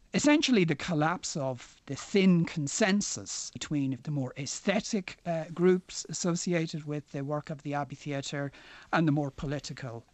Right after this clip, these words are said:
element, the, the more strongly nationalist element that resulted in the, in these riots and disturbances.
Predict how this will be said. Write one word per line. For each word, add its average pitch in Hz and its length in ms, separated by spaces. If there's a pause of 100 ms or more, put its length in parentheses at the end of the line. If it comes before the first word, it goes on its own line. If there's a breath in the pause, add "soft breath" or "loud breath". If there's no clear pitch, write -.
element, 113 460
the, 123 200
the 131 80
more 123 160
strongly 120 420
nationalist 117 600
element 110 400 (380 loud breath)
that 147 320
resulted 147 720
in 127 220
the, 117 280
in 131 140
these 117 260
riots 120 360
and 117 120
disturbances. 113 840